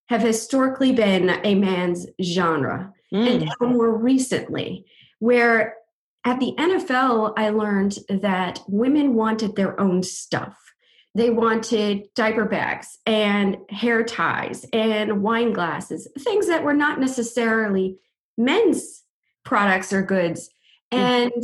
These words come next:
Speaker 1: um, they wanted it just for themselves. So they wanted design, they wanted sequins, they wanted, they wanted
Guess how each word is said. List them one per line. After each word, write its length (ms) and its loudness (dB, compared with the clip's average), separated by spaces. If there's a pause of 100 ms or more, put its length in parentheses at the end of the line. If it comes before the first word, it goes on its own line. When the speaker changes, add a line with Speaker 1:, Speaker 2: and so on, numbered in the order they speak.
(160)
Speaker 1:
um, 460 0
they 120 2
wanted 400 2
it 120 0
just 280 -2
for 100 0
themselves. 640 -2
So 180 -2
they 120 2
wanted 300 2
design, 640 0
they 100 0
wanted 320 0
sequins, 640 -4
they 140 2
wanted, 600 0 (260)
they 140 2
wanted 460 2